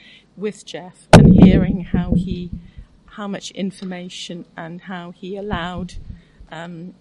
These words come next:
what we used to call, or he used to call, a parallel thinking, where he allowed a patient to run with what was the problem. And, um,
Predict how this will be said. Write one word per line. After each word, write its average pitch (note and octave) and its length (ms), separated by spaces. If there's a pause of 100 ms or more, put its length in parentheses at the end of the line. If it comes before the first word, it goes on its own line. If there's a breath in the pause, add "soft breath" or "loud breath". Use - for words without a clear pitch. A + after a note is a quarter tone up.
(140)
what E3+ 180
we F3 120
used F#3 260
to - 60
call, E3+ 320
or E3+ 140
he - 100
used G3 280
to G3+ 60
call, F3 380 (260)
a F#3 80
parallel F3+ 520
thinking, F3+ 680 (380 loud breath)
where F3+ 340
he G3+ 240
allowed F3+ 380
a - 20
patient - 500
to - 120
run F3 420 (500)
with - 420 (140)
what F3 300
was - 140
the - 60
problem. E3 540 (400)
And, F3+ 440 (140)
um, F#3 480